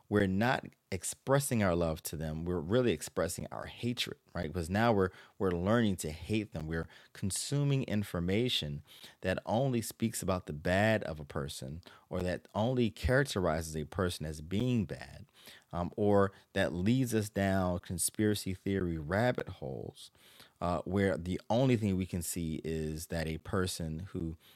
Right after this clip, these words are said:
who believes differently than I believe is just evil, right? It takes away the nuance from the conversation. Um, it takes away the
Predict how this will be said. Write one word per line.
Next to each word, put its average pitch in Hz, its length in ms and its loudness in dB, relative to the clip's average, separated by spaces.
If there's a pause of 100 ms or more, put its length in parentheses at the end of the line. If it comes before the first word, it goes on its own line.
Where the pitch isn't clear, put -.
(120)
who 90 180 -4
believes 92 520 0
differently 92 320 -4
than 82 160 -6
I 80 120 -4
believe 80 440 -6 (360)
is 87 220 -4
just 82 300 -6
evil, 110 480 -2 (140)
right? 82 200 -4
It 71 60 -8
takes - 300 -4
away 101 160 2
the 92 120 -2
nuance 101 480 0
from 92 140 -4
the 85 80 -2
conversation. 101 880 0 (600)
Um, 85 240 0
it 73 100 -8
takes 107 300 0
away 92 300 2
the 82 240 -2